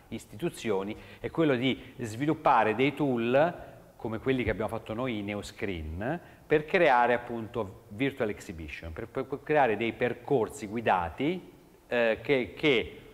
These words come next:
in questo caso è di e-, Europeana, istituzioni accreditate possono creare sul portale stesso. Quindi questa è una per esempio sull'Art Nouveau, che è stata fatta, messa in piedi, quindi con dei contenuti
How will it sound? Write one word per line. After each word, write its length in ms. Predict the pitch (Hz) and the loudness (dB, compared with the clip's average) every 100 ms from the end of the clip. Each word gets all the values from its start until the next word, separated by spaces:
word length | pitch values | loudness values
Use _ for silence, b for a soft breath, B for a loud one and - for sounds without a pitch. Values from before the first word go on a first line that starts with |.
| - - | -20 -16
in 120 | 104 | -6
questo 240 | 120 110 | -4 0
caso 720 | 120 170 151 120 - - - - | 2 4 4 2 -2 -18 -20 -8
è 120 | 110 | -6
di 280 | 104 120 117 - - - - | -2 -2 -2 -10 -16 -16 -6
e-, 300 | 120 120 - | -2 -2 0
Europeana, 880 | 131 127 135 180 156 113 - - - | 2 4 4 4 2 0 -4 -16 -10
istituzioni 680 | 117 110 117 104 95 - 139 | -8 -6 -8 -10 -6 0 0
accreditate 760 | - 135 180 160 110 104 127 | 0 0 2 2 2 2 0
possono 440 | 127 147 135 - 123 | 0 0 0 -2 -2
creare 420 | 135 131 101 92 | 2 4 4 0
sul 180 | - 120 | -4 -4
portale 420 | 110 98 101 92 | -4 -4 -4 -4
stesso. 460 | - - 82 - 131 | -8 -12 -12 -8 -4
Quindi 200 | 120 127 | -2 -2
questa 160 | - | 0
è 40 | 117 | 0
una 180 | 127 | 0
per 100 | 104 | 0
esempio 320 | 104 120 107 101 | 0 0 -2 -8
sull'Art 320 | 101 110 101 | -2 -2 -2
Nouveau, 460 | 110 98 87 117 - - B B B B B B | -4 -4 -2 -2 -4 -16 B B B B B B
che 120 | 139 | 0
è 20 | |
stata 220 | 123 190 | 4 2
fatta, 420 | 196 131 107 - 143 | 4 2 2 0 0
messa 260 | 117 - | 0 -2
in 100 | 117 | -6
piedi, 380 | - 92 87 87 | -2 -2 -2 -4
quindi 180 | 101 90 | -8 -8
con 140 | 90 | -8
dei 80 | 92 | -6
contenuti 720 | 95 90 104 120 120 107 95 | -8 -8 -6 -4 -4 -4 -8